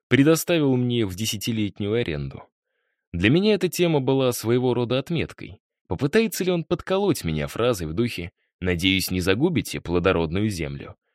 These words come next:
ну или чем-нибудь похожим? Не попытался. Значит, и действительно настроен ко мне благожелательно. А шутить по-доброму пока не решается,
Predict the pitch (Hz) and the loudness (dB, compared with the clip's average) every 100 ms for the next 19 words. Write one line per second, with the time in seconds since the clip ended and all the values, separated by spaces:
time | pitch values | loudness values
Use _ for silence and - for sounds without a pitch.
0 | _ 151 180 131 104 113 98 87 87 - | _ 2 4 4 2 0 2 0 -2 -4
1 | 135 - 76 71 50 95 _ _ _ _ | -8 -6 -8 -8 -16 -20 _ _ _ _
2 | - 156 185 202 208 92 71 - 64 - | 0 0 2 0 0 0 -2 -6 -12 -14
3 | _ _ _ _ - 120 202 202 196 180 | _ _ _ _ -4 2 2 0 -2 -4
4 | 180 - 214 - 85 80 82 90 131 147 | -6 -2 -2 -2 -4 -2 -4 -4 -2 0
5 | 127 87 87 85 87 80 107 117 120 139 | 0 0 -2 0 0 0 0 2 0 0
6 | 139 78 - 73 62 - _ _ _ _ | 0 -2 -6 -8 -10 -16 _ _ _ _
7 | - 87 156 226 202 - 175 190 170 165 | -2 2 2 2 0 2 4 6 6 4
8 | 151 131 143 156 160 175 180 - 78 71 | 4 0 -2 0 2 0 0 -2 -2 -4
9 | - - - | -8 -14 -16